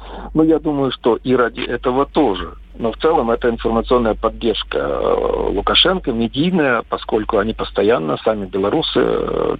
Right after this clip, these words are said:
из средств массовой информации говорят о том, какая большая аудитория у всех вот, э, средств массовой информации, которые представляли, э, эти журналисты, там, Russia Today, э, Радио говорит Москва, Н Т В, В Г Т Р К и так далее.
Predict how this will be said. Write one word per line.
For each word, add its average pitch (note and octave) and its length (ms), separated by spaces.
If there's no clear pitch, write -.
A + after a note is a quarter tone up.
из - 160
средств A#2 260
массовой G#2 280
информации A#2 420
говорят A2 340
о F#2+ 60
том, D3 240
какая B2 300
большая G#2+ 340
аудитория A2+ 520
у A#2+ 120
всех - 380
вот, F#2+ 120
э, - 840
средств A#2+ 260
массовой A2+ 260
информации, B2+ 460
которые B2+ 380
представляли, A2+ 640
э, - 160
эти - 140
журналисты, G2+ 540
там, - 280
Russia - 420
Today, G#2 580
э, E2 380
Радио A#2 240
говорит A2+ 240
Москва, G2+ 720
Н G#2 140
Т - 120
В, G#2 320
В F#2 60
Г G#2 140
Т A#2 100
Р - 120
К G1+ 220
и G1+ 60
так - 200
далее. - 220